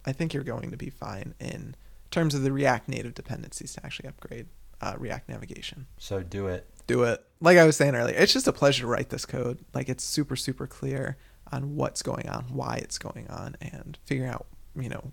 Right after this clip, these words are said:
Speaker 1: where, where is my issue actually at.
Speaker 2: You know you're a nerd if it's a pleasure to write this code.
Speaker 1: Exactly. Hundred percent.
Speaker 2: <laughs>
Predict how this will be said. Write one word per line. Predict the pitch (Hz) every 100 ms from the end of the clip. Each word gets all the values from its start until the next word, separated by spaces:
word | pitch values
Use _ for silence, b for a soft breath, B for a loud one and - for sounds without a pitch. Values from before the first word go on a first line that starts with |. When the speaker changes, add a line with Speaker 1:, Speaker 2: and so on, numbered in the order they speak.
| -
Speaker 1:
where, | 143 160 160
where | 160 175 151
is | 143
my | 127
issue | - 104 - - - b b b -
actually | 139 - -
at. | 101 -
Speaker 2:
You | 104
know | 110
you're | 123 127 117
a |
nerd | 110 101 92
if | 90 92
it's | 104 90
a |
pleasure | - 98 95 92
to | 87 85
write | 87 90
this | 90 -
code. | - 85
Speaker 1:
Exactly. | 143 127 101 85 - - -
Hundred | 143 135
percent. | 135 - - -
Speaker 2:
<laughs> | 143